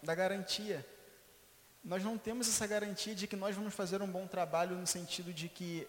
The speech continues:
é pela minha força que isso vai acontecer. Não é pela nossa força, mas é pelo Espírito Santo.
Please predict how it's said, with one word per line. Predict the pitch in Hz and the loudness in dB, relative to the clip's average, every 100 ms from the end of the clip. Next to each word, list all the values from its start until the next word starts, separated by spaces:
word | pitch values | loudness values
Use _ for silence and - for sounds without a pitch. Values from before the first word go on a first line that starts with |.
| - | -2
é | 160 | 0
pela | 160 190 | 4 4
minha | 185 208 | 6 2
força | 196 - 196 196 | 0 0 2 2
que | 185 185 | 2 0
isso | - | 2
vai | 180 | 4
acontecer. | 170 175 160 151 - 139 120 - - - - - - | 2 0 -4 0 2 2 -4 -10 -20 -20 -20 -20 -6
Não | 156 208 | 0 2
é | 233 | 4
pela | 220 208 | 4 4
nossa | 202 196 | 4 2
força, | 156 - 185 175 - 123 - - - - - | 0 -2 -2 0 -2 -4 -12 -18 -20 -20 -6
mas | 151 | -4
é | 165 | -2
pelo | 170 175 | -2 -2
Espírito | 170 - 175 180 - | -2 -4 -6 -8 -2
Santo. | - 156 160 160 | -2 -2 -6 -12